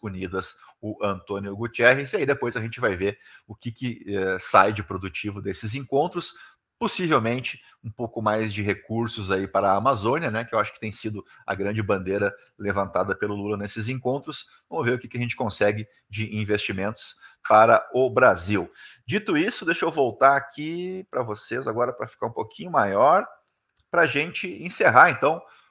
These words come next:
o Morning Call desta sexta-feira, agradecendo a presença de vocês aí e a companhia, né, em mais uma semana.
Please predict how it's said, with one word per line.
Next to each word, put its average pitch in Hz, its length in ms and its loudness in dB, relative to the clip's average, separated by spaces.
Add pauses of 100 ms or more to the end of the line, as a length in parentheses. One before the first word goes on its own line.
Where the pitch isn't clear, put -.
(100)
o 123 140 -6
Morning 117 360 0
Call 120 360 0
desta 110 380 -2
sexta-feira, 160 960 -2 (160)
agradecendo 117 580 -2
a - 40 0
presença 127 560 -4
de 123 100 -10
vocês 120 440 -2
aí 131 300 -2
e 117 100 0
a 110 40 2
companhia, 135 580 -2
né, 135 160 -4
em 127 40 -10
mais 151 340 4
uma 156 120 -4
semana. 135 560 -4